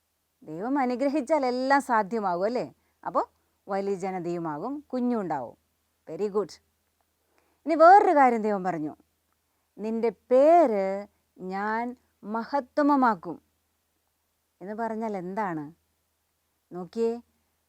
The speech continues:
നമ്മൾ കഴിഞ്ഞ ക്ലാസ്സിൽ പഠിച്ചതല്ലേ അബ്രഹാം ഏത് കാലഘട്ടത്തിൽ ജീവിച്ചിരുന്ന ആളാണെന്ന്?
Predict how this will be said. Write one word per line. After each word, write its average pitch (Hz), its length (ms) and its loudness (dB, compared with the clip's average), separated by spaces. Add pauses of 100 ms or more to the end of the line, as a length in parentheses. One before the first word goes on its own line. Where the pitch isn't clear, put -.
(500)
നമ്മൾ 185 140 -10
കഴിഞ്ഞ 202 340 -6
ക്ലാസ്സിൽ 240 280 -2
പഠിച്ചതല്ലേ 226 600 -2
അബ്രഹാം 214 520 -6
ഏത് 233 340 0
കാലഘട്ടത്തിൽ 233 580 -2
ജീവിച്ചിരുന്ന 233 520 -6
ആളാണെന്ന്? 233 600 -2